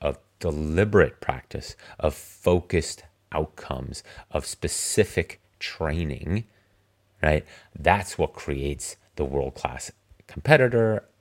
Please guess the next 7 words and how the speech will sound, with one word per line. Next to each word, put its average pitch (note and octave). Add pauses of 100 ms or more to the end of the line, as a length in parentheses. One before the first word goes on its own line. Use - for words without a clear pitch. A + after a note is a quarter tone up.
(100)
um, - (240)
artist, G#2 (360)
um, C2
performer, F2
and C#2+
so -
forth. -